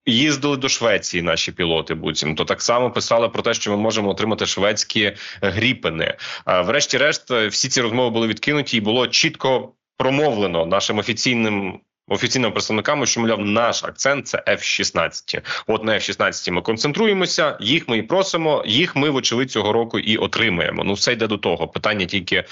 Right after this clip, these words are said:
коли це станеться. Е, але паралельно знову з'являються ці розмови. Знову «Гріпени» шведські з-, чуємо, знову чуємо французькі «Міражі». Вже не чуємо про британський Eurofighter Typhoon, тому що ця платформа теж була. Ну, і неодноразово, пане Романе, говорилося про те, що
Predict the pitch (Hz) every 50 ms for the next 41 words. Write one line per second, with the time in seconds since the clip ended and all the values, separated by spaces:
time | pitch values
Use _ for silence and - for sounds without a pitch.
0 | - - - - 139 123 113 92 76 - 85 - - 85 82 85 90 87 - -
1 | - 87 - - - - - - - - - 98 101 101 - 117 113 147 147 -
2 | 175 185 131 143 151 156 151 135 113 101 113 139 165 123 80 76 82 - - 98
3 | 92 110 127 135 127 - - 101 90 - 113 101 98 85 92 87 82 82 80 80
4 | 80 82 104 120 127 110 95 - 107 151 180 - 170 165 160 - - 160 156 151
5 | - - 143 131 - - - - 143 139 139 135 127 123 123 120 117 117 - -
6 | 107 - 104 92 - 104 110 117 131 127 107 101 98 - - - 107 98 98 95
7 | 98 98 95 95 95 95 92 92 - 110 101 - - 104 - - 110 101 101 95
8 | 101 98 95 - 180 - 175 175 175 175 - - - 113 110 123 156 160 143 -
9 | - 151 147 143 135 120 117 127 127 117 107 110 104 - 120 123 123 - - -
10 | 101 101 98 101 98 95 - 110 107 - - 95 - - 104 95 - - 98 87
11 | 85 80 - 87 87 82 - - - - 110 101 - 95 87 - - 101 92 87
12 | 80 - 92 82 76 78 85 90 85 82 - - - - - - - 160 151 -
13 | - 160 170 185 180 165 175 180 165 156 190 185 147 - - 107 101 95 87 95
14 | 92 90 82 87 101 110 135 180 185 156 - 143 110 110 104 135 143 151 - -
15 | - 135 123 120